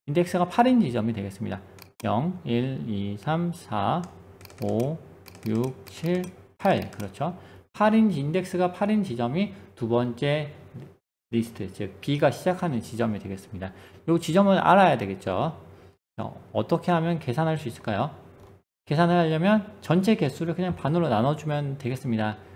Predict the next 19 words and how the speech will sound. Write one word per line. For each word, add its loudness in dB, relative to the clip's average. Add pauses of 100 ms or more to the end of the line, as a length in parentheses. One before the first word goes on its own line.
(160)
근데 -4
문제는 4
전체 2
개수를 2
지금 -2
모른다는 2
거예요. -2 (760)
이제 2
배열로 6
되어 2
있으면 -2
곧바로 2
이제 -2 (280)
배열의 0
크기 -2 (240)
뭐 -8
이렇게 -6
하면 -4
되는데 -6